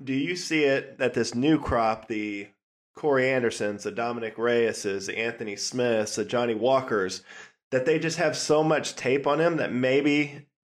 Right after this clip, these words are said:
they're collectively piecing a game plan together to take him out?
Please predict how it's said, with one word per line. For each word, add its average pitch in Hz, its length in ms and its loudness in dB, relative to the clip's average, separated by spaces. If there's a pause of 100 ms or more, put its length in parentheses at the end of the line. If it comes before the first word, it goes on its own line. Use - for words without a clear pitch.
(340)
they're 120 420 0
collectively 131 880 2
piecing 135 500 2
a 113 80 4
game 117 260 2
plan 120 260 2
together 120 600 4 (260)
to - 360 0 (200)
take 127 200 -2
him 120 120 0
out? 139 260 0